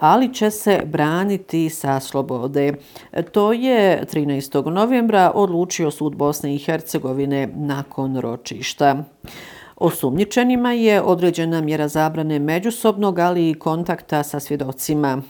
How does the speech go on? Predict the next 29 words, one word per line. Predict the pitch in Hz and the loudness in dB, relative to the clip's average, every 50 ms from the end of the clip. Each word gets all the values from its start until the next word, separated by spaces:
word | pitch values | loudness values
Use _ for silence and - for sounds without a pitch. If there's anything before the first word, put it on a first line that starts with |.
| - _ _ _ - | -20 _ _ _ -6
Ne | 175 160 156 151 151 | -2 -2 0 0 -2
smiju | - - 214 233 214 | -4 -4 -2 -2 -2
također | - - 135 - - 135 131 131 147 156 139 - - | -2 -4 -6 -4 -2 -2 -2 0 0 -2 -2 0 -2
obavljati | 151 147 156 151 143 143 139 139 - - 139 | -2 -2 -2 -2 -2 -2 -6 -6 -6 -6 -4
nikakve | 143 160 190 196 196 147 127 - 131 131 | -2 -2 -2 -2 -2 -6 -8 -6 -6 -6
poslove | 131 - 185 185 180 - 175 170 160 147 | -4 -2 -4 -4 -2 -2 -2 0 0 -2
koje | 156 - 156 151 151 147 139 - - | -2 -4 -2 0 0 0 0 0 -2
organizuje | 160 165 165 156 151 151 151 151 143 - 147 143 143 143 139 127 - - | -2 -2 -2 -2 -4 -4 -4 -4 -4 -4 -4 0 0 0 0 -2 -4 -4
Nogometni | 147 147 143 139 131 127 123 127 131 127 - - 131 131 127 123 120 | -6 -4 -4 -4 -4 -4 -4 -6 -6 -8 -6 -6 -4 -2 -2 -2 -4
savez | - - - 123 - 123 127 135 - - | -6 -6 -6 -6 -4 -4 -4 -6 -6 -8
Bosne | - - 120 120 - - 117 113 113 | -6 -4 -4 -4 -4 -6 -8 -8 -8
i | |
Hercegovine. | 123 - - - - - - 131 131 120 113 120 107 135 139 131 135 131 - _ _ - - - - - - - - - | -6 -8 -10 -10 -10 -6 -6 -2 -2 -2 -2 -2 -2 -2 -2 -4 -4 -8 -14 _ _ -16 -16 -14 -14 -18 -20 -14 -4 0
Inače, | 254 240 220 202 - 190 175 165 | 2 2 2 4 4 2 2 2
tužiteljica | - 170 151 160 151 - 160 160 180 180 - 147 131 | 2 0 -2 -2 0 0 2 2 0 0 0 0 0
Vedrana | 127 135 139 143 143 143 139 139 135 131 131 123 - - | 2 2 0 0 0 -2 -2 0 0 0 -2 -2 -4 -4
Mijović | 156 165 196 220 208 147 123 127 127 127 - | -4 -2 0 0 0 0 -2 -4 -4 -4 -4
istakla | - 220 214 - - 226 - 202 196 190 | -4 -4 -2 -2 -4 -4 0 0 2 4
je | 185 175 | 2 2
da | 160 147 147 | 2 0 -2
je | 143 143 143 143 139 131 - - | 0 2 2 2 2 2 0 -4
Dominković | - - 127 131 135 147 180 220 226 - 277 226 190 - - - | -10 -10 -8 -6 -4 -2 -2 -2 -2 -2 -2 -2 -2 -2 -2 -4
organizovao | 147 147 151 160 190 240 240 - 214 180 175 156 143 139 | -4 -2 -2 -2 -2 -2 0 0 0 2 4 4 4 2
grupu | 135 147 160 175 - 285 - 147 | 2 0 0 0 -2 -2 -4 -6
koju | 143 - 143 143 143 | -4 -2 -4 -4 -4
su | 139 - 151 | -4 -6 -10
pristupili | 139 - 147 147 - - 170 196 214 214 - 220 196 175 170 - - | -8 -6 -6 -6 -6 -2 -2 -2 -2 0 0 2 2 4 2 2 0
i | 185 175 - - | -4 -4 -2 0
ostali | 151 165 190 202 - - - 214 156 120 110 120 131 135 | 0 0 0 0 -2 0 2 4 4 4 2 0 -2 -4